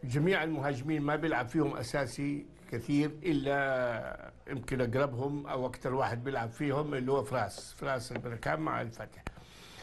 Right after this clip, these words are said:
لكن خلينا ناخذ اللهجة اللي بيتكلم عنه ال-، أخي الأستاذ أحمد. ال-،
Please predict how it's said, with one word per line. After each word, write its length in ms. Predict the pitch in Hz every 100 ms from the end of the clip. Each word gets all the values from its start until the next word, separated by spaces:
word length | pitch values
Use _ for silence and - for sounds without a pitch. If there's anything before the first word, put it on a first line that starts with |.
| -
لكن 200 | 175 170
خلينا 280 | 185 220 208
ناخذ 260 | 196 180 160
اللهجة 560 | 139 135 139 110 110
اللي 120 | 120
بيتكلم 500 | 123 127 160 160 135
عنه 400 | 123 139 127 139 - -
ال-، 760 | 135 127 127 127 127 131 135 143
أخي 440 | 135 131 127 120
الأستاذ 540 | 113 113 113 - 120 120
أحمد. 360 | - 143 165 - - - - - - - - - -
ال-، 920 | 143 135 135 135 139 139 143 - 50